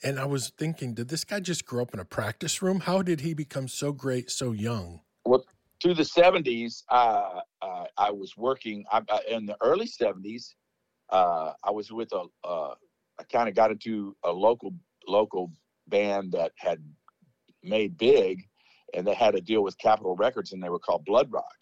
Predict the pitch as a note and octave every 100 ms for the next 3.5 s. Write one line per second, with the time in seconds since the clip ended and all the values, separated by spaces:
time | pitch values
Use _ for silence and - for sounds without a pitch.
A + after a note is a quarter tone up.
0 | - D#3+ G#3 F#2+ D#2+ F2 F#2 - F2+ E3+
1 | _ _ _ _ _ _ - D#2+ D2+ C2
2 | B1+ - _ - F2+ E2+ D2+ G2+ G#2 F#2
3 | F#2 G#2+ E2+ E2 F#2+